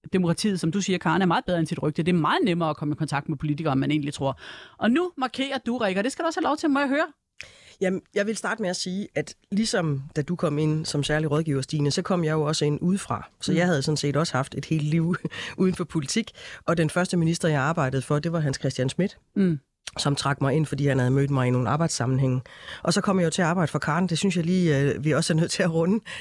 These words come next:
Speaker 2: når vi står her ved siden af hinanden. Og det gjorde jeg jo sådan set ikke, fordi vi kendte hinanden specielt godt. Det var, fordi jeg havde været særlig rådgiver for Hans, og så var der nogen, der kunne se et godt mix i det,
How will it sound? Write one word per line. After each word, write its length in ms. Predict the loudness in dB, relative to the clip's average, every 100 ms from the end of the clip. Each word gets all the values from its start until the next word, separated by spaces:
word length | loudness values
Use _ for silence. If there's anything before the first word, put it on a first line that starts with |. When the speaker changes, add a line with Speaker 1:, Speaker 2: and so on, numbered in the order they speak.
| -2
Speaker 2:
når 100 | 0
vi 120 | 0
står 200 | 0 2
her 120 | 2
ved 80 | 2
siden 200 | 0 2
af 60 |
hinanden. 300 | 2 2 0 -2 -8 -12 -2
Og 180 | 0 0
det 100 | 0
gjorde 200 | 2 2
jeg 60 |
jo 60 | 2
sådan 140 | 0
set 280 | 0 -2 -4 -2
ikke, 240 | 0 0 -2
fordi 520 | -4 -4 0 -2 -2 -6
vi 140 | -2 0
kendte 260 | 0 0
hinanden 240 | 0 -2 -2
specielt 320 | -2 -2 0
godt. 300 | -2 -4 -10 _ _ -10 -2
Det 120 | 0
var, 320 | 2 2 2
fordi 340 | 0 -2 0 2
jeg 60 |
havde 140 | 2 2
været 160 | 0
særlig 280 | 2 0 2
rådgiver 360 | 0 0 0 -2
for 140 | 0
Hans, 320 | 0 0 -6
og 180 | -4 -2
så 240 | 0 0 0
var 100 | 0
der 80 | 2
nogen, 220 | 2 2
der 100 | 0
kunne 220 | -2 -4
se 120 | 0
et 100 | 0
godt 180 | 0 0
mix 220 | 0 -2
i 20 | 0
det, 160 | -2